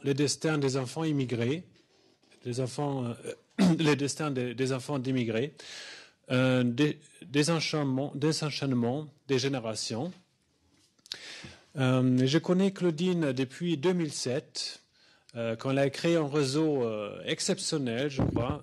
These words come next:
des chercheurs et chercheuses, euh, au sein de l'Association européenne de sociologie,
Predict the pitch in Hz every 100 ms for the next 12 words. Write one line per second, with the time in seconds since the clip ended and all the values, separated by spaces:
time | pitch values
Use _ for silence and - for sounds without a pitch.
0 | - 117 120 117 113 110 139 131 - 147
1 | 147 135 - 143 - 147 160 139 123 110
2 | - - - - - 131 - 147 139 131
3 | 127 135 151 135 151 143 135 135 143 139
4 | 135 123 117 113 170 151 131 117 107 120
5 | 151